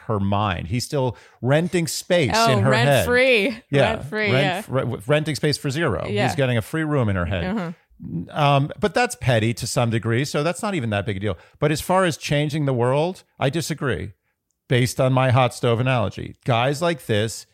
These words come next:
Speaker 1: need to be pounded over the head with pain and agony to learn lessons about this stuff.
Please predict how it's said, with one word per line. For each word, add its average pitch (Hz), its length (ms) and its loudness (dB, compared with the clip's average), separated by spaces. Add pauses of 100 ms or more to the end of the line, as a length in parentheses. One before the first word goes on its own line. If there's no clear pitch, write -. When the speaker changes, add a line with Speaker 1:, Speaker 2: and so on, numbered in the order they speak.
(120)
Speaker 1:
need 139 280 0
to 135 80 -8
be 127 120 -4
pounded 185 760 -2
over 156 220 2
the 131 100 0
head 117 460 2
with 117 240 -4
pain 156 480 -4
and 113 100 -4 (100)
agony 123 640 -4
to 131 140 -6
learn 127 360 0
lessons 127 440 -2
about 107 300 -2
this 104 120 -4
stuff. 107 220 -2